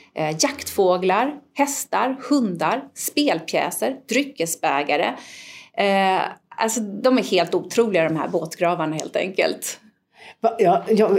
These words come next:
Speaker 2: ja, men precis. Jag, jag tänkte på det, att det var ju, det var ju inte, det var ju många hundar och hästar också. Det var ju
Speaker 1: Ja.
Speaker 2: inte liksom
Speaker 1: Nej, det är liksom en, eh,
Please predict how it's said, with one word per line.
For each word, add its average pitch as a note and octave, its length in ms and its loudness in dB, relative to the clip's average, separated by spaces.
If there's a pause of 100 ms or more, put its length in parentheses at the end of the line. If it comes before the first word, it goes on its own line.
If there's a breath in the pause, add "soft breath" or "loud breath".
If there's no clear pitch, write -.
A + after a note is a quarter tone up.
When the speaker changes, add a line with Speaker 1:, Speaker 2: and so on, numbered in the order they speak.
Speaker 2:
ja, G#3 80 4
men G3 200 4
precis. G3 560 2
Jag, G3 320 4
jag G3+ 180 2
tänkte G3 280 2
på F3+ 100 -2
det, F#3 120 4
att F3+ 240 0 (160)
det F3+ 140 0
var A3 180 4
ju, F3 360 2
det F#3+ 120 2
var G3 100 4
ju F#3+ 80 8
inte, - 220 0
det G3 100 2
var F3+ 120 4
ju F3+ 100 6
många G#3 680 8
hundar D3+ 360 2
och D3+ 80 -2
hästar - 400 -2
också. C3+ 220 0
Det D#3+ 80 2
var F3 120 4
ju G3 60 4
Speaker 1:
Ja. D#3+ 60 4
Speaker 2:
inte B3+ 160 2
liksom D#3+ 600 2 (380 soft breath)
Speaker 1:
Nej, A#3+ 160 4
det E3 120 4
är G3 40 4
liksom A3 340 0
en, F3 200 -2
eh, D#3 260 2